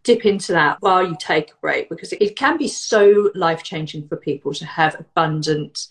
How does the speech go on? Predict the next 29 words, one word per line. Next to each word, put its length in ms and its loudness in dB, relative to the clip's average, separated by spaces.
drinks, 480 0
abundant 500 -2
treats, 580 0
abundant 480 -2
rewards, 680 0
you 60 -4
know, 160 2
that 240 -2
aren't 500 0
an 100 0
alcoholic 560 0
substance. 680 -8
So, 380 -2
Nat, 240 -2
would 160 -4
you 100 4
like 260 0
to 100 -8
share 280 0
with 120 0
everybody 360 0
where 160 0
they 120 0
can 160 -12
find 340 -6
all 140 4
your 340 0
wonderful 480 0
resources? 840 -4